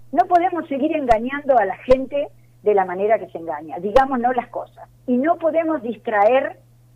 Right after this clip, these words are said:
con, eh, no presentaron, no se presentaron en los tiempos, no, los tiempos están.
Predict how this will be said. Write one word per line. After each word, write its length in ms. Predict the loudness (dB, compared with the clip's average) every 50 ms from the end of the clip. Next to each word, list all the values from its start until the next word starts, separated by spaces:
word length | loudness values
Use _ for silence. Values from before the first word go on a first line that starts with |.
| _ _ _
con, 380 | 4 6 6 6 6 4 2 -2 -2 2
eh, 220 | 2 2 2 2
no 180 | 2 0 0 0
presentaron, 800 | 0 0 0 0 -2 -6 -8 0 0 2 2 4 2 0 -2 -4 -10
no 220 | -12 -6 -6 -6 -2
se 120 | -2 -4
presentaron 800 | -4 -4 -8 -8 -10 -12 -12 -12 -8 -4 -2 0 0 0 -2 -2
en 120 | -6 -6
los 160 | -6 -8 -8 -12
tiempos, 520 | _ 0 2 2 2 2 -2 -4 -8 -8
no, 280 | -6 -6 -6 -6 -6 -6
los 160 | -8 -10 -12 -10
tiempos 400 | -8 -6 -6 -6 -8 -12 -14 -16
están. 480 | -18 -10 -6 -4 -4 -4 -4 -8 -12